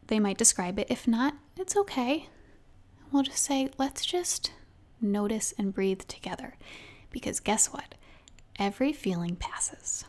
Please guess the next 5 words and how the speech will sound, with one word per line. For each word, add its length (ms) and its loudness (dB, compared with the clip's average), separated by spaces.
So 480 2
an 100 4
example 600 6
of 160 0
this, 500 2